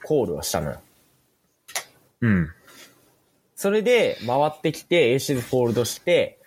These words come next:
Speaker 1: で、ビービーとエスビーもコールで入ってたのかな、多分。
Speaker 2: ああ。
Speaker 1: で、その人がフォールドして。そしたら、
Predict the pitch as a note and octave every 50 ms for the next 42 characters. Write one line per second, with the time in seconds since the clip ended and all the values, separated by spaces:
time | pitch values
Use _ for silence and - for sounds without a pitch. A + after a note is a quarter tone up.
0 | - - _ _ - F3+ E3+ C3+ A#2 C#3 E3 F#3+ G3+ G#3 F3+ G#3 A3 G3+ - E3
1 | C3+ B2 A#2+ - - D3+ C#3+ D#3+ E3 C3+ A2+ - - - C3+ C3+ C3 A2+ G2+ F#2+
2 | F2 G2+ G2 G2 - - F2 D#2+ C#2+ C#2 D#2 E2 E2+ D#2+ D2+ - D2+ C#2+ D2 C#2+
3 | - - _ _ _ _ _ _ - - - - - - - - - _ _ _
4 | _ _ _ _ _ _ - - F#2 F2 E2+ E2 E2 D#2+ D#2+ D2+ D2+ D#2 D#2 F2
5 | F2+ F2+ - - - _ _ _ _ _ _ _ _ _ _ _ _ _ _ _
6 | _ _ _ _ _ _ _ _ _ _ _ _ _ _ _ - G2+ G2+ - -
7 | A2 G#2+ G#2 - F#2 F#2 F2 G2+ G2 F2+ F2+ E2+ F2 E2+ - - - D#2 - -
8 | - _ _ _ _ _ _ _ _ _ _ _ _ _ _ _ _ _ _ -
9 | - F3+ F3 - - - E4+ E4 G#3+ G#3+ G3+ F3 C3 G2+ -